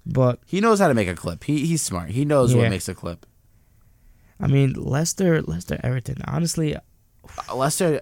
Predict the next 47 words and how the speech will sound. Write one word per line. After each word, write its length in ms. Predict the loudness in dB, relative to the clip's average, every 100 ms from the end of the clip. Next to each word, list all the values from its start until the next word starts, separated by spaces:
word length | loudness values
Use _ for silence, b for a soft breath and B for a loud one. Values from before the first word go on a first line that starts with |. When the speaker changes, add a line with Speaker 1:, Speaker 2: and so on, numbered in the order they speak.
| -4
Speaker 2:
uh, 200 | -4 -4 -4
Brendan 320 | -6 -4 -2
Rodgers 340 | -2 -4 -6 -6
has 140 | -8
just 140 | -8 -8
choked. 340 | -8 -8 -8
I 80 | -10
think 280 | -6 -8 -6
Brendan 200 | -6 -4
Rodgers 220 | -4 -6
has 120 | -8
showed 260 | -8 -8 -6
that 100 | -8
he's 180 | -10 -10
not 160 | -12
the 60 | -12
manager 480 | -10 -10 -10 -12 -14
that 140 | -12 -8
Leicester 260 | -8 -10
thinks 320 | -10 -10 -10 -10
he 80 |
is. 280 | -12 -14 -20 _ _ b b b b
Speaker 1:
I 100 | 0
Speaker 2:
To 20 |
be 40 | 4
Speaker 1:
feel, 60 | 2
Speaker 2:
perfectly 180 | 2 -2
Speaker 1:
I 120 | 0 2
Speaker 2:
honest. 60 | 2
Speaker 1:
honestly 260 | 0 0 -2
think 360 | 0 -2 -4 -4
Everton 340 | 0 2 2 2
are 60 |
gonna 160 | 2 2
edge 180 | 0 -2
it 60 | -2
out 100 | -6
with 140 | -8
two 160 | -2 0
one. 360 | 2 0 -2 -6
I 60 | -2
feel 140 | 2
like 120 | 2 4
it's 100 | 2
gonna 120 | 2
be 80 | 2
some 260 | 2 0